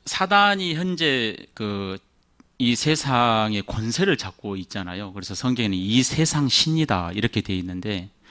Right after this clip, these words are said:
사단이 권세를 잡고 다스리고 있는 이 세상의 모습을 디모데후서 삼 장 십삼 절은 뭐라고 이야기, 말씀하고 있냐면, "악한 자들과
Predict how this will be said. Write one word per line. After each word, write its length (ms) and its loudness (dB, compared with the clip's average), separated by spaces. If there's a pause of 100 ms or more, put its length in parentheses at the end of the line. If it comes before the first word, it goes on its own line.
(380)
사단이 840 0
권세를 560 -2
잡고 520 -8
다스리고 500 -6
있는 180 0
이 260 -2
세상의 800 -4 (480)
모습을 760 0
디모데후서 1080 0 (760)
삼 260 -4
장 200 4
십삼 520 0
절은 280 0
뭐라고 420 2
이야기, 400 -4
말씀하고 560 -6
있냐면, 500 -6 (920)
"악한 580 -2
자들과 920 -2